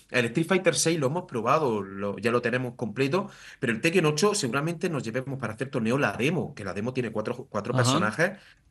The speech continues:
Speaker 1: Va bien por comprimir un poquito, también por nuestra gente que no hay veinticinco, treinta personajes. Dices, "Mira, con la mismo de-, la misma demo podemos tirar para no estar cambiando de disco cada dos por tres". Eh, tendremos, por ejemplo, el God of War,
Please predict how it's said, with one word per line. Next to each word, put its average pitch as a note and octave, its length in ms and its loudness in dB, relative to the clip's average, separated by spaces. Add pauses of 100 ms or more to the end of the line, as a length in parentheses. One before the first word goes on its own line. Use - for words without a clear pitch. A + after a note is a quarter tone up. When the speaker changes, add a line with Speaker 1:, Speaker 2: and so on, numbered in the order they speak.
Speaker 1:
Va C3+ 160 4
bien A3 200 4
por G#3 180 4
comprimir D3 420 0
un G3+ 80 -4
poquito, C#3+ 320 -4
también A#2+ 240 -4
por F3 100 -4
nuestra D3+ 260 -4
gente D3+ 360 -2
que B2 100 -4
no C#3+ 380 -2 (180)
hay B2 140 0
veinticinco, C#3 760 -2
treinta D3 260 0
personajes. C3 360 0
Dices, G#2 140 -12
"Mira, C3 180 2
con G2+ 100 -2
la G2 80 0
mismo F#3+ 240 2
de-, C3 240 0
la G#2+ 200 0
misma E3 240 0
demo C#3 220 -2
podemos C3 300 -2
tirar A#2+ 280 -2 (220)
para G#2 160 -2
no A#2+ 80 0
estar D3+ 180 -2
cambiando B2+ 360 0
de G2+ 120 2
disco A2 220 -4
cada F#2 260 -4
dos G2 180 -4
por - 180 -8
tres". C#3+ 280 0 (340)
Eh, A#2+ 320 4
tendremos, D#3+ 580 4 (140)
por A2 120 0
ejemplo, C3+ 460 2
el G2+ 600 0
God G#2+ 200 2
of G2+ 120 0
War, C#3+ 360 4